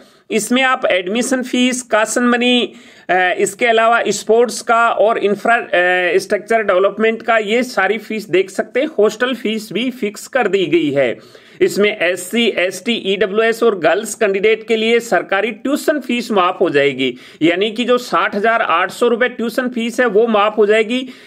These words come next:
एससी, एसटी, ईडब्ल्यूएस और गर्ल्स कैंडिडेट के लिए। लेकिन जो बाकी पार्ट बी के जो, अ, फीस है इसमें और इसके अलावा एडमिशन फीस, कासन मनी, ये जो है पार्ट बी के, ये सारे के सारे लगेंगे, यानी साठ हजार आठ सौ रुपए इन कैंडिडेट्स के लिए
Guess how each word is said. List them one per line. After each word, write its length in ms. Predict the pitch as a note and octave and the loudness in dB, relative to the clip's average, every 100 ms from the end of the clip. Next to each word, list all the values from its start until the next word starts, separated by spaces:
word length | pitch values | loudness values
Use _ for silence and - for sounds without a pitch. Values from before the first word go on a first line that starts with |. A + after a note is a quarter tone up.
| - | -2
एससी, 340 | F3+ F3+ A#3+ | -2 0 -2
एसटी, 300 | A#3 A3+ A3+ | 0 0 -2
ईडब्ल्यूएस 540 | A#3+ G3+ G#3 A3+ A#3+ B3 | -2 0 0 2 2 2
और 160 | A#3 | 2
गर्ल्स 300 | F#3+ G3 G#3+ | 2 0 0
कैंडिडेट 440 | - A3+ A3 A#3 A3 | -2 -2 2 0 0
के 100 | B3 | 0
लिए। 160 | C4 | 2
लेकिन 340 | C4+ A#3 A#3+ B3 | 2 2 0 0
जो 80 | B3 | 0
बाकी 360 | G3 F#3 B3 | 0 -2 -4
पार्ट 420 | B3 G3 G3 A#3 | 0 2 2 0
बी 280 | F3+ D3 G#3+ | -4 -2 -2
के 200 | A3+ C#4+ | 0 0
जो, 260 | C#4 C#4 - - - - | 4 4 2 -10 -6 0
अ, 220 | G3+ G#3+ | 2 0
फीस 500 | G#3 - B3 C4 B3+ | -2 -2 0 0 0
है 120 | B3+ | 0
इसमें 460 | G#3 - F#3+ C4 E4+ - - - | 0 0 0 0 -2 -10 -4 0
और 180 | A#3 | 2
इसके 280 | A3 A3 - | 0 -2 -2
अलावा 280 | B3+ A#3+ B3 | 0 2 2
एडमिशन 580 | G3 G#3 G3 A#3+ B3 B3 | 0 0 -2 -2 -2 -2
फीस, 360 | - A#3 A#3 | -2 -2 -2
कासन 360 | - A3 A3 A#3+ | -2 -2 0 0
मनी, 440 | A#3 A3+ A#3 A3 - | 0 0 0 -2 -2
ये 260 | D#3+ A3+ | 0 0
जो 160 | A#3+ C4+ | 4 2
है 140 | G#3 | 2
पार्ट 380 | A3 G#3 G3+ G#3+ | 0 2 2 0
बी 180 | F3 G3 | -2 -2
के, 280 | G3 F#3+ - - - - - | 2 2 0 -8 -20 -18 -4
ये 240 | F3 D4+ | 0 0
सारे 300 | - G3+ E3 | 2 0 2
के 120 | D#3 | 0
सारे 280 | G3 F#3 F#3+ | 2 0 0
लगेंगे, 380 | A3 D3+ D3+ D3 | 0 0 0 2
यानी 200 | E3 A3+ | 0 -2
साठ 300 | B3 F#3+ G3+ | 0 -2 0
हजार 260 | F3+ G3 G#3 | 2 2 2
आठ 260 | D#3+ E3 | 0 0
सौ 140 | - F#3 | 0 0
रुपए 280 | - G#3+ - | 2 0 0
इन 140 | G#3+ | 0
कैंडिडेट्स 560 | F#3+ D3 C#3+ D3+ D3 - | 0 -2 0 -2 -2 -2
के 120 | F#3 | 0
लिए 340 | C#3 D3 A3 | 2 2 0